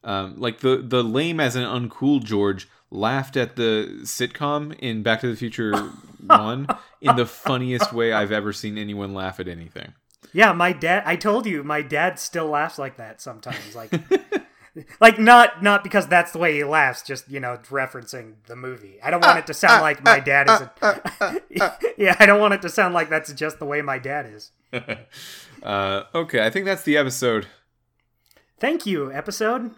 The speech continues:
Speaker 1: Thanks, episode. Next episode, we'll be talking about Back to the Future, the game, episode four, Double Vision. So if you want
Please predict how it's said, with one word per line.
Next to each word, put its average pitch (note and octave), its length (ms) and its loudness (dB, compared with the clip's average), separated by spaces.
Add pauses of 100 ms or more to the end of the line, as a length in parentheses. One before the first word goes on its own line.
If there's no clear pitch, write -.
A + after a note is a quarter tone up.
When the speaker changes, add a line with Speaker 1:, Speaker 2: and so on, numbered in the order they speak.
(140)
Speaker 1:
Thanks, E3 300 -6
episode. B2+ 640 -2 (460)
Next F#3 300 -2
episode, A#2 480 0
we'll A#2 160 -4
be A2 140 -6
talking A2 400 -8
about G2 260 -6
Back A#2+ 220 -2
to B2 80 -12
the A2 40 -12
Future, G#2+ 300 -8
the F#2+ 80 -10
game, F#2+ 300 -10
episode F#2 400 -10
four, A#2 640 -6 (280)
Double G2 380 -2
Vision. F#2 380 -6
So G#2 200 -8
if G2 140 -10
you A#2 80 -10
want F3+ 320 -6